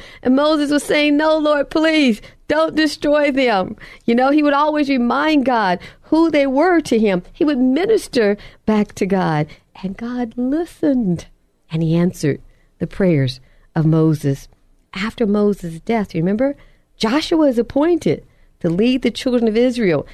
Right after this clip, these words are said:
into the promised land. The miraculous things that Joshua saw must have come back to his mind during the battle amongst the Amorites. Joshua prayed a dynamic prayer.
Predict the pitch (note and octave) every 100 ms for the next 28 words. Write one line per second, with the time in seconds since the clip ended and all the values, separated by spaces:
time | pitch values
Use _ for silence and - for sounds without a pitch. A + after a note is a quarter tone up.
0 | - F3 F#3 F3+ F#3+ F#3 F3+ - F3+ D#3+
1 | D3+ C#3+ - _ _ _ _ _ _ F3+
2 | E3+ D#3+ F#3+ C#4 F4+ D4+ D#4 - - A#3
3 | G3+ D#3+ C#3+ D3 - _ _ _ - E3
4 | D#3 F3+ F#3+ - A3 F#3+ - G#3+ F3 D#3
5 | E3+ A3+ G#4 C5+ - A4+ - - D4 C4
6 | B3+ C#3+ - - - - _ - G3 F#3
7 | F#3 F#3 E3+ D#3 D3 - _ _ _ _
8 | E3 G3+ F#3+ E3+ F#3+ F#3+ F3 D#3 E3 -
9 | _ - E3+ F#3 - F3+ - A3 A#3 F3
10 | C#3 - - _ _ _ G#3 A3 - F#3
11 | - G#3+ G3 F3+ E3 D3+ D3+ D#3 E3+ F#3+
12 | F#3+ - - G#3+ G3+ E3 C#3+